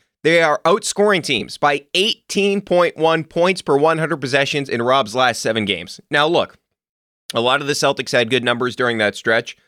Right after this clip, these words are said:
but what's the common denominator in all this? It's Rob's back and Rob's effective. And I do think, just getting into a little bit of the Atlanta thing, and we'll chat more with Zach Klein in just a little bit about Atlanta in particular,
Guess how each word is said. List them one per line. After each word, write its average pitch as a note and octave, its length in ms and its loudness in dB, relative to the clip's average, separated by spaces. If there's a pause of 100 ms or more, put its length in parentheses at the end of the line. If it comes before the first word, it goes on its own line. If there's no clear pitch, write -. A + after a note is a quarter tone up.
(380)
but D3+ 160 2
what's E3+ 260 0
the F#3 120 -6
common D#3 320 0
denominator A#2 640 -2
in F2+ 60 -6
all E2+ 120 -4
this? E2 340 -10
It's B2 220 -4
Rob's C#3 400 0
back D3 300 0
and A#2+ 120 -4
Rob's A#2 280 0
effective. F#2+ 580 -4 (800)
And D#3+ 120 2
I D#3+ 100 2
do D#3+ 220 -2
think, B2+ 500 -2 (180)
just C#3+ 400 -4
getting C3+ 260 0
into B2 260 -2
a - 20 0
little A#2+ 200 -2
bit G#2+ 100 0
of G2+ 100 0
the G2 100 -2
Atlanta C3 360 0
thing, G#2+ 180 -2
and G#2+ 100 -4
we'll G#2+ 260 0 (180)
chat B2 280 0
more B2 240 0
with G2+ 140 -2
Zach A2+ 240 0
Klein A#2 340 0
in F#2+ 80 -6
just A2 220 -12
a A#2 60 -8
little G2+ 160 -4
bit A#2 160 2
about F#2+ 260 0
Atlanta A2 360 0
in G2+ 120 -2
particular, G2+ 640 -4